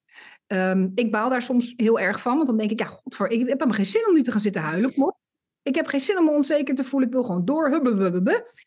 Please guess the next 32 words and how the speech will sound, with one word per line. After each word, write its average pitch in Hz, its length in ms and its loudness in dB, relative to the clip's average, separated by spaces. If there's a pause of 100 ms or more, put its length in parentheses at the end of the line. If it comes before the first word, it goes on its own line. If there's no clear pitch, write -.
En 254 180 4
dan 240 160 4
moet 254 240 6
ik 277 220 -2
er 233 100 2
gewoon 240 340 0
aan 233 120 0
dat 214 120 -2
stomme 269 340 0
feit 214 420 -2 (360)
dat 208 260 -2
ik 156 120 -8
mens 202 600 0
ben. 180 480 -2 (500)
En 240 160 0
als 240 180 0
ik 247 120 -4
dan 208 180 2
wel 190 280 0
degelijk 269 680 2 (100)
even 302 380 2
gewoon 196 420 -2 (100)
echt - 380 -6
ga 247 220 -2
huilen 220 560 0 (160)
en 240 160 2
mezelf 208 440 0 (160)
in 392 340 4
al 269 200 0
die 233 120 0
gedachten 220 520 -2
stort - 520 -2